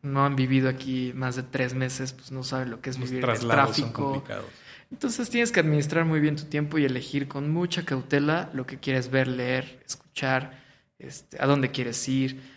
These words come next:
Speaker 1: Todo el tiempo es tráfico, tráfico, ¿no? Entonces, leo principalmente novelas.
Speaker 2: Ujú.
Speaker 1: Me gustan de todo tipo, misterio, de terror, de... pero también me gustan los libros que son de desarrollo personal.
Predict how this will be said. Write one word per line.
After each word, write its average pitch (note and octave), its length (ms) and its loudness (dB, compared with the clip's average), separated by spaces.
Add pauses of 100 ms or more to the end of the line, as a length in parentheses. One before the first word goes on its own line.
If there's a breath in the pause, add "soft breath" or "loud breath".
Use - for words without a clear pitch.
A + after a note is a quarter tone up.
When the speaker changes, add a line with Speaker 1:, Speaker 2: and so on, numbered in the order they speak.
(360 loud breath)
Speaker 1:
Todo G3 160 -2
el G3 80 -2
tiempo F#3 360 0
es F3 260 0
tráfico, C#3+ 460 -4
tráfico, - 400 -20
¿no? - 140 -16 (480 loud breath)
Entonces, G3+ 480 4 (880 loud breath)
leo F#3 580 8
principalmente D#3 1040 2
novelas. D#3 720 0 (120)
Speaker 2:
Ujú. - 260 -8 (420)
Speaker 1:
Me C#3 80 2
gustan D3+ 280 6
de A2+ 80 -2
todo A2 220 -6
tipo, - 420 -6
misterio, C3+ 1000 4
de C3 140 -6
terror, B2 840 0
de... - 400 -12 (120)
pero C3+ 240 -2
también C#3+ 300 4
me D#3 80 4
gustan D3+ 380 2
los C#3 140 0
libros C3+ 320 2
que C3+ 80 -8
son B2 220 -6
de B2 80 2
desarrollo A#2+ 420 -6
personal. - 560 -8